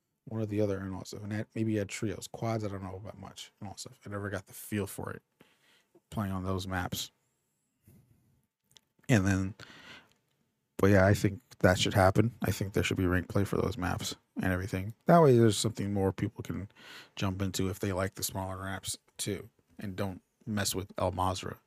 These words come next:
for that. But anyways, let's get to the nitty gritty.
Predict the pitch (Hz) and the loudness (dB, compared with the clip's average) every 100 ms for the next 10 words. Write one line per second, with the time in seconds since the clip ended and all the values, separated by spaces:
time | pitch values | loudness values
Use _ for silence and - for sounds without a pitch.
0 | _ _ _ - - _ - 95 95 - | _ _ _ -20 -20 _ -8 -6 -6 -8
1 | _ _ _ _ _ _ _ - - 101 | _ _ _ _ _ _ _ -20 -4 6
2 | 131 123 92 92 110 - 135 160 - - | 8 8 6 -4 -8 0 4 4 2 0
3 | 107 98 _ - - 98 95 107 - - | 2 2 _ -6 0 4 6 6 4 0
4 | 95 101 - 95 90 113 | 2 2 4 4 4 -2